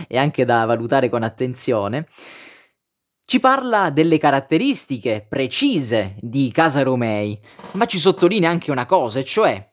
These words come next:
che le caratteristiche architettoniche di questa struttura non hanno alcun riscontro, sia rimanendo in regione, sia andando oltre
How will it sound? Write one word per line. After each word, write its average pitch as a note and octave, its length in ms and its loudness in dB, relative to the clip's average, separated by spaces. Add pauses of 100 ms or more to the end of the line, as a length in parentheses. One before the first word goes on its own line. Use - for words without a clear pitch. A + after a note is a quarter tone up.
che F#3 380 0 (220)
le D3+ 180 2
caratteristiche F3+ 800 0
architettoniche C3 960 -2
di A2+ 120 -10
questa E3 440 0
struttura C4+ 800 -4 (140)
non F#3+ 260 4
hanno C4+ 640 0
alcun C#4 840 -2
riscontro, E3 1040 -2 (520)
sia F3 600 2
rimanendo D#3+ 580 0
in C#3+ 240 2
regione, F#3 480 2
sia G3+ 200 0
andando F#3+ 600 0
oltre C3+ 600 2